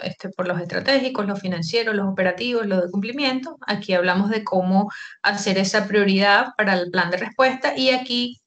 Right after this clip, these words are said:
eh, mencionamos algunos de los, de las respuestas. Las personas que, yo te puedo mandar este, mm, Eliana, este archivo, y tú lo puedes compartir con las personas que estén interesadas.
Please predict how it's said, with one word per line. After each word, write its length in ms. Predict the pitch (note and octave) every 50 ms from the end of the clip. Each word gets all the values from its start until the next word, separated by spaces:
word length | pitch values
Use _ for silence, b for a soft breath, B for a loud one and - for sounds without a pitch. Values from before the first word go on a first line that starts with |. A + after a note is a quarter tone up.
| _ _ _ -
eh, 240 | - A#3+ A#3 A#3 A#3
mencionamos 560 | A3+ A3+ A3+ G#3+ A3+ A#3+ G#3+ G#3 G3 G#3+ A3+
algunos 360 | A#3 G#3 G3 F#3+ F#3+ G3 G#3+
de 100 | A3+ A3+
los, 560 | A3 G#3+ F#3+ F3 E3 E3 E3 - - _ B B B B B B B B B _ _ _
de 100 | - G3+
las 180 | G3 F#3+ F3+ F#3
respuestas. 480 | F#3+ F#3+ F#3+ - F3+ F3 E3 - G3 G3
Las 140 | G3 G3
personas 420 | G3+ G3 G3 - G3 G3+ A#3 A#3+ B3
que, 180 | - D4 B3 G3+
yo 120 | A#3+ G#3+
te 80 | F#3+ A3+
puedo 160 | A#3 B3 B3+
mandar 340 | C4 C#4 B3+ A#3 A3 G#3 G#3
este, 680 | A3+ B3 B3+ B3+ _ - C4+ C4+ C4+ C4+ C4 C4 B3+ A#3
mm, 400 | A3 G#3 G3 F#3 F3+ F3 E3+ E3 _ _ _ _ _ _ _ _ - - - _ - - - -
Eliana, 640 | A3 G3 G3+ G3+ G3+ G3+ G3 G3 G3+ A3 A#3 A#3
este 380 | A3 G3 G#3+ A#3 A#3 A3+ A3+ A3+
archivo, 680 | A3+ A3+ A3+ - - C4+ C4+ B3+ A3+ G#3+ B3+ C#4 C#4 B B B B B B B B _ _ _ -
y 200 | A3 A3+ F#3+ G#3+
tú 100 | G#3+ G#3
lo 160 | G3+ G3+ G3
puedes 220 | G#3 G#3+ G#3+ G3+ G#3
compartir 520 | C4 A#3+ A#3 A3+ G#3+ G#3+ A3 G#3 G3 F#3+
con 160 | - G#3+ A3
las 140 | A3+ A#3 -
personas 360 | - G#3 G3+ - F#3+ F#3+ G3+ G#3
que 80 | A#3
estén 220 | A3 - G#3 G3 G3+
interesadas. 720 | G3+ F#3+ F#3+ F3+ F3 F3 - - B3 A#3+ F#3+ E3+ E3